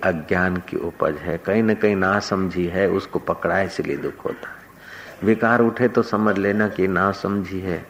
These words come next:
इसलिए बह गए। फिर बह गए, उसको याद करते करते बहते न रहो, दूसरी बार सावधान रहो। सबक सिखा दिया कि इसमें कोई सार नहीं, विकारों ने सबक सिखा दिया कि इसमें परेशानी के सिवा और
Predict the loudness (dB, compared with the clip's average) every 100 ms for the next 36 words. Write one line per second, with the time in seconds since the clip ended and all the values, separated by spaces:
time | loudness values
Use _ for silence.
0 | -16 -20 -12 -6 -4 0 2 2 0 -2
1 | -2 -4 -6 -4 -4 -4 -8 -20 -8 0
2 | 0 2 4 2 2 2 4 0 0 -2
3 | 0 0 0 0 2 0 2 -2 0 0
4 | 2 0 -2 -6 -12 -18 -18 -4 0 2
5 | 2 0 0 -4 -4 -2 -4 -6 -10 -8
6 | -10 -10 -16 -20 -20 -20 -20 -20 -20 -20
7 | -20 -8 0 2 2 0 -2 2 2 4
8 | 2 2 0 0 -2 0 0 0 -2 -8
9 | -8 -10 -12 -12 -16 -20 -20 -20 -20 -20
10 | -20 -20 -20 -18 -18 -20 -4 2 4 4
11 | 4 4 2 0 0 0 -2 -2 0 2
12 | 2 0 -2 -4 -2 -2 0 0 -2 -2
13 | -2 0 -2 -4 -2 -4